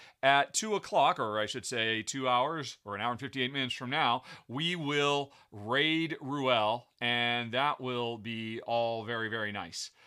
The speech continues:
Let's see here. Uh, and if Ruel is not there, then we will raid somebody else. Oh, wait, there he is.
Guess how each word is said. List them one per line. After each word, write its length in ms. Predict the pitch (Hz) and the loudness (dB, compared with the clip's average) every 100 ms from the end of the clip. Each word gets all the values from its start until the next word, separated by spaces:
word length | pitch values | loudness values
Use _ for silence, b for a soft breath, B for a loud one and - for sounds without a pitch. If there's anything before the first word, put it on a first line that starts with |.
| b b | b b
Let's 240 | 117 120 - | -6 -6 -4
see 360 | 127 127 113 | -4 -2 -2
here. 440 | 104 107 101 90 - B B - | -4 -4 -4 -4 -10 B B 2
Uh, 460 | 120 120 120 117 139 | 6 8 6 4 6
and 300 | 165 151 104 - | 4 4 -8 -4
if 240 | 147 - | -4 -2
Ruel 220 | 143 160 | 2 4
is 100 | 147 | 6
not 240 | 151 262 - | 8 6 8
there, 220 | 262 277 | 8 8
then 140 | 233 | 4
we 80 | 226 | -2
will 160 | 226 175 | -2 0
raid 240 | 180 175 | -2 -2
somebody 420 | - 156 139 131 | -4 -4 -2 0
else. 140 | 117 247 | 4 8
Oh, 100 | 320 | 8
wait, 120 | 240 | 8
there 120 | 262 | 6
he 60 | 180 | 6
is. 180 | 196 | 2